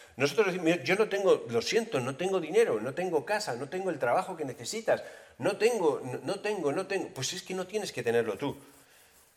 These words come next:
porque hay algo muy importante que nosotros tenemos. Y le dice, "Lo que tengo te doy", ¿vale? Y entonces digo, claro, fíjate qué importante estas palabras de Pedro, "Lo que tengo te doy",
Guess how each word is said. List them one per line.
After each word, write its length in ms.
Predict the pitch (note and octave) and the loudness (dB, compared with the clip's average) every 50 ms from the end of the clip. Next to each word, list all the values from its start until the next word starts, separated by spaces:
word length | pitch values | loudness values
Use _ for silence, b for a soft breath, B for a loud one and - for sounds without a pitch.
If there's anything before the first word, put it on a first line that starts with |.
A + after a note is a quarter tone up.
| _ _ _ _ _ - | _ _ _ _ _ -20
porque 280 | - F2 D#2+ - G2 G2+ | -18 -16 -10 -2 0 2
hay 140 | B2+ D#3 | 4 6
algo 220 | F3 F#3 F#3 F#3 F#3 | 6 6 6 4 2
muy 140 | F3 F#3 F#3+ | 2 2 2
importante 460 | F3 E3 D#3 - E3+ F3+ F3 - A#2+ | 4 4 4 6 4 2 2 2 -2
que 80 | A#2+ | -4
nosotros 380 | A2 F#2 - C3+ C3 C3 A2+ - | -4 -6 -6 -8 -6 -8 -6 -6
tenemos. 440 | - G#2+ G2+ F#2 F2 D#2+ - - - _ _ _ - | -4 -4 -4 -4 -6 -8 -12 -16 -20 _ _ _ -6
Y 80 | C3 | -4
le 60 | C3+ E3 | -2 -2
dice, 180 | F#3 D#3+ F3 | -2 2 2
"Lo 120 | D#3 C#3+ C3 | 2 4 4
que 120 | B2+ A#2+ | 2 2
tengo 280 | - G#3 G#3+ G#3+ G3+ - | 4 4 4 4 4 2
te 140 | - B2 | 2 4
doy", 260 | C#3+ F3 D3+ A2 - - - B B B B B B B B B B B B B B B B B _ _ _ - | 4 6 4 4 2 -2 -14 B B B B B B B B B B B B B B B B B _ _ _ -12
¿vale? 240 | F2 F#2 G2 F#2 - _ _ b b b b b | -12 -10 -12 -12 -18 _ _ b b b b b
Y 80 | A2+ C3+ | 0 0
entonces 400 | C#3+ - G#3 G3+ G#3 G3+ - - - - _ _ _ _ _ _ _ _ _ | 0 0 0 -2 -2 -2 -4 -8 -14 -20 _ _ _ _ _ _ _ _ _
digo, 640 | - A2+ A2+ C3+ B2+ A2+ G#2+ G2 F2+ - - - - _ _ _ - | -14 -6 -4 -2 0 0 0 0 -2 -6 -14 -20 -20 _ _ _ -12
claro, 220 | - D3+ C#3+ A2+ | -8 -6 -6 -6
fíjate 640 | - - - - E3 D#3 - E3 D#3+ D#3 - - - | -6 -10 -12 -10 -10 -8 -8 -8 -8 -8 -10 -14 -10
qué 100 | - D3+ | -6 -4
importante 840 | E3 F3 E3 - - A2+ G2+ - - C#3 D3 D3 C3+ - C#3 C3+ - - | -4 -4 -6 -6 -8 -8 -8 -6 -4 -4 -4 -4 -4 -10 -12 -16 -16 -16
estas 260 | - A2+ - D#3 C#3+ | -16 -14 -12 -12 -10
palabras 420 | - - A2+ A2+ A#2 A#2 - - - | -8 -4 -4 -2 -2 -2 -4 -8 -10
de 80 | - | -12
Pedro, 360 | - - F#2+ F#2 G2+ A2+ D3 - - b b b b b b b b b b b b | -10 -8 -8 -6 -6 -8 -10 -14 -16 b b b b b b b b b b b b
"Lo 200 | - A2+ G#2+ G2+ | -10 -6 -6 -6
que 100 | - G2 | -6 -6
tengo 320 | F#2 - C#3+ D#3 D#3+ D#3 - | -6 -4 -2 -2 -2 -2 -4
te 100 | - G2+ | -4 -2
doy", 260 | G2+ A2 A#2+ E3+ | 0 0 0 0